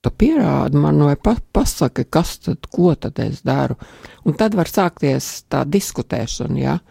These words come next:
Varbūt, ka tas tiešām ir tikai aizdoma, uz aizdomām. Nu, grūti, mēs jau nevaram šobrīd,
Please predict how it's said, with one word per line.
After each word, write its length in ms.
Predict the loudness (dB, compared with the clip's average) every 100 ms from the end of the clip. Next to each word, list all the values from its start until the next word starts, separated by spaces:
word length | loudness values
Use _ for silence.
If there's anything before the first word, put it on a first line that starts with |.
| _ -4
Varbūt, 340 | 0 0 0
ka 80 | -4
tas 240 | -4 -6 -2
tiešām 480 | -2 0 0 0
ir 80 | 0
tikai 240 | -2 0 2 2
aizdoma, 560 | 0 -2 -2 -2 -4 -6 -14 -8
uz 80 | -2
aizdomām. 760 | -2 -2 -4 -4 -2 -2 -4 -8 _ _ _ -20 -20 -20 -20 -10 0
Nu, 260 | 0 2 -2
grūti, 460 | 2 2 2 2
mēs 200 | -2 0
jau 100 | 2 2
nevaram 300 | 2 2 0
šobrīd, 640 | 0 -2 0 -2 -2 -6